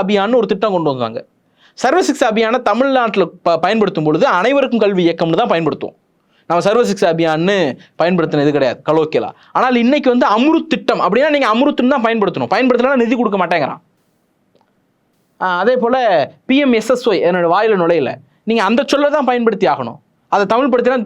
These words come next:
பயன்படுத்த முடியாது. ஜிஓல நீங்க அப்படி தான் பயன்படுத்தணும். ஏன்னா அவ-, இப்போ ஒரு வீடு வழங்கும் திட்டம், பிரதான் மந்திரி, அஹ், இது ஆவாஸ் யோஜனான்னு நினைக்கிறேன்,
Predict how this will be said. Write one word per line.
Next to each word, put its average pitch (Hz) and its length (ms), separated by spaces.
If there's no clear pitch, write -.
பயன்படுத்த 214 360
முடியாது. 123 300
ஜிஓல 269 380
நீங்க 247 160
அப்படி 226 160
தான் 233 160
பயன்படுத்தணும். 180 520
ஏன்னா 156 200
அவ-, 202 280
இப்போ 208 220
ஒரு 190 120
வீடு 285 200
வழங்கும் 226 300
திட்டம், 165 320
பிரதான் 214 360
மந்திரி, 196 260
அஹ், 135 500
இது 196 120
ஆவாஸ் 220 300
யோஜனான்னு 165 380
நினைக்கிறேன், 139 340